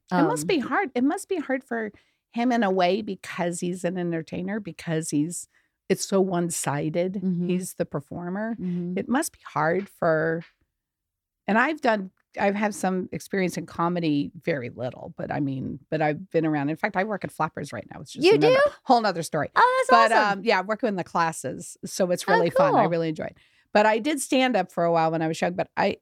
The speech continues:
Speaker 1: but I, I've always said like that a comic, comics are funny because one, they're very negative
Speaker 2: Mm-hmm.
Speaker 1: 'cause that's the comedy,
Speaker 2: Mm-hmm.
Speaker 1: right? So it was always hard for me to be a comic and to be a stand-up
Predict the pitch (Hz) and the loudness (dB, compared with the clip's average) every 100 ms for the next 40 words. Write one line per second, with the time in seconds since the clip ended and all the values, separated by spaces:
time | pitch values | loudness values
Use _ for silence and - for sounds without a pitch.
0 | - 202 220 220 226 - _ - 226 254 | -10 2 2 2 -2 -6 _ 0 2 2
1 | 302 - 285 311 208 - 202 - _ _ | 0 0 0 2 0 2 0 0 _ _
2 | _ _ _ - 208 - - 440 480 254 | _ _ _ -8 -8 -6 -2 -2 0 -4
3 | _ _ - 370 480 - 214 254 339 320 | _ _ 0 0 0 -2 0 0 0 0
4 | 180 - 190 185 185 _ _ _ - 214 | -2 -2 0 0 -2 _ _ _ -2 2
5 | 269 381 262 214 185 160 156 156 - - | 4 4 0 2 0 2 0 0 -4 -8
6 | - - - _ 185 175 156 160 202 _ | -14 -18 -20 _ -8 -6 -4 -6 -10 _
7 | _ _ - 220 185 180 - 185 - 311 | _ _ -2 2 2 2 -2 -4 2 2
8 | 440 - - 165 190 185 165 147 220 285 | 2 -4 -6 -6 -2 -2 2 2 0 -6
9 | _ _ _ - 240 247 320 494 480 269 | _ _ _ -2 2 2 4 4 4 -2
10 | 240 202 214 311 392 175 175 _ _ _ | -2 -2 0 0 0 -4 -6 _ _ _
11 | _ - - - 196 156 156 - _ - | _ -14 -12 -2 0 2 0 -4 _ -6
12 | 185 196 196 180 - 277 240 139 107 | 0 2 2 0 2 2 2 -2 -6